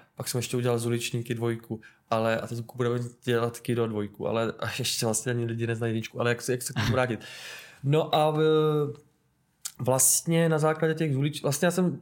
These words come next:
fotil sérii dlouhodobě, která s-, nebo dlouhodobě, prostě několik let, ale ne jako každý den, ale prostě tu a to jsem udělal jednu, jednu fotku. Jmenoval se to Little Reality a je to vlastně o, je to vlastně série, kde jsem fotil různý sběra-, sběratelský figurky ak-, ak-, akčních superhrdinů a,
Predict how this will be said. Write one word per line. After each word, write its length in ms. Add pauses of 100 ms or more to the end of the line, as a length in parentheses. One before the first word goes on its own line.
fotil 260
sérii 520
dlouhodobě, 480
která 320
s-, 160
nebo 160
dlouhodobě, 420
prostě 300
několik 340
let, 240
ale 160
ne 100
jako 200
každý 300
den, 140
ale 100
prostě 340
tu 160
a 40
to 120
jsem 160
udělal 300
jednu, 240 (100)
jednu 180
fotku. 400 (680)
Jmenoval 200
se 80
to 100
Little 240
Reality 500
a 80
je 80
to 140
vlastně 680 (120)
o, 400
je 80
to 140
vlastně 260
série, 340
kde 60
jsem 120
fotil 440
různý 420
sběra-, 340
sběratelský 560
figurky 540
ak-, 380
ak-, 260
akčních 400
superhrdinů 1080
a, 260